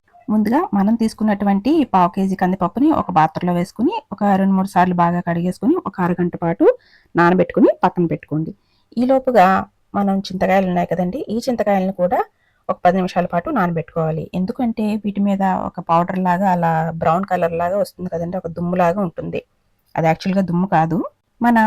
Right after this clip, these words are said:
బూడిద గుమ్మడికాయకి పైన బూడిద ఎలా పడుతుందో ఈ చింతకాయలకు కూడా అలా బ్రౌన్ కలర్ లాగా పడుతుందన్నమాట. దీన్ని ఇలా చేత్తో రబ్ చేసుకుంటూ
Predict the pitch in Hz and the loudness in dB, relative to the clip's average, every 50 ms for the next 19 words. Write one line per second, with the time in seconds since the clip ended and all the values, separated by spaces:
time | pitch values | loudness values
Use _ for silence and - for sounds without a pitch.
0 | 214 196 208 226 220 247 247 247 233 233 - 233 226 - - - 202 208 214 214 | 2 2 2 2 2 2 2 2 0 0 0 -2 -2 -2 -2 0 0 2 2 2
1 | 196 208 214 202 202 202 196 196 190 185 - - 196 196 247 277 240 202 202 - | 2 0 2 2 2 2 2 0 -2 -6 -4 -2 -2 0 2 2 2 0 0 -2
2 | 190 190 - 196 196 190 - - 190 226 220 196 175 165 - 180 175 175 180 - | -4 -4 -2 0 0 0 0 0 0 2 2 2 2 2 2 4 4 4 2 2
3 | 180 175 170 156 165 170 165 165 202 247 277 220 180 - 165 160 165 - 170 165 | 0 0 0 0 0 -2 -2 -2 -2 0 0 -2 -2 -4 -6 -8 -4 -4 -4 -2
4 | 160 160 160 160 160 - 202 196 214 226 220 214 208 202 190 190 185 185 185 - | -2 -4 -4 -6 -8 -10 -10 -6 -4 -2 -2 -2 -2 0 0 0 2 0 -2 -4
5 | _ _ - - 170 - - - 175 175 - - 170 165 160 - - 175 170 - | _ _ -16 -14 -14 -12 -8 -6 -8 -6 -4 -4 -4 -4 -4 -6 -6 -8 -8 -6
6 | - 170 170 - | -6 -8 -8 -8